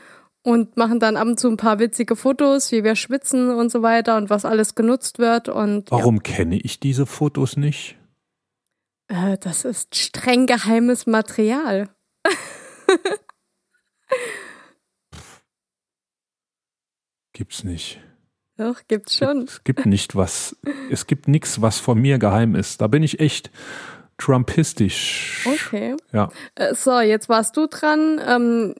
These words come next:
Speaker 2: Ja.
Speaker 1: das war ja alles, was du wissen wolltest, oder? Mit der Steffi Graf da. Es war dir quasi schon zu ausschweifend.
Speaker 2: Nee, es war mir zu philosophisch und zu wenig
Speaker 1: Okay.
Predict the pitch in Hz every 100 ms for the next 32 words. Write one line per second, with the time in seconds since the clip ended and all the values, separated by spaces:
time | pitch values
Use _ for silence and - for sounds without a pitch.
0 | _ - 123 175 226 202 220 226 233 214
1 | 214 208 226 202 185 185 190 - 208 262
2 | 311 - 214 196 196 196 - 202 202 202
3 | 202 202 208 196 202 - 202 196 208 202
4 | 220 202 202 220 208 254 247 214 226 -
5 | 196 196 208 202 - _ _ _ _ _
6 | _ - 117 143 - 123 131 117 139 -
7 | 127 113 104 127 - 104 - - 107 -
8 | 113 113 110 101 208